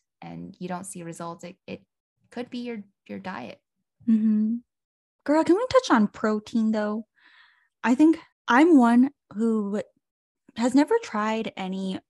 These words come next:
Speaker 2: pre-workout or protein shakes or whatever, but I do wonder if it actually makes a difference. And I think my hesitation with protein drinks is that I'll <laughs> become extra bulky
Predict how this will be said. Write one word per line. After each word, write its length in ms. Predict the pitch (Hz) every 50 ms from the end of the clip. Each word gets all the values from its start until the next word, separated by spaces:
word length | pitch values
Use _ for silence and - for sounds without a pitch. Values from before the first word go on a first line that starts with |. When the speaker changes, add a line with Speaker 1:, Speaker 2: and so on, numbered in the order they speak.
| _ -
Speaker 2:
pre-workout 760 | - - 220 214 190 202 202 202 - 208 190 190 190 190 -
or 420 | 185 170 170 170 165 165 165 165 175 175 _ _ _ _ _ _ _ _ _ -
protein 440 | - 202 196 190 - 208 196 190 190
shakes 400 | 185 - - 180 175 175 175 -
or 80 | 175
whatever, 400 | 170 170 165 165 170 175 202 214
but 140 | 202 - 202
I 240 | 196 190 190 190 190 - _ _ _ _ _ _ _ _ _ _ _ _ _ -
do 180 | - 226 262 285
wonder 320 | 294 277 269 254 254 247
if 160 | 233 226 -
it 120 | 202 185 -
actually 400 | - 180 180 185 - - - 196
makes 360 | 185 185 180 175 - - - - -
a 60 | 180
difference. 600 | 165 - 170 165 - - 254 320 403 370 - - - -
And 100 | 180 175
I 80 | 175
think 200 | 185 - 214 208
my 100 | 214 202
hesitation 720 | 190 165 196 185 160 180 175 - 185 175 175 - 185 180 170
with 160 | 175 170 -
protein 420 | - - 175 165 - - 233 233
drinks 300 | 233 240 254 254 254 -
is 120 | 226 196 185
that 240 | 170 165 165 165 -
I'll 120 | - 180 175
<laughs> 0 |
become 360 | 180 190 - - - 196 156
extra 340 | 180 208 - - - 254 233 - -
bulky 580 | - - - - 226 - - 277 262 262 330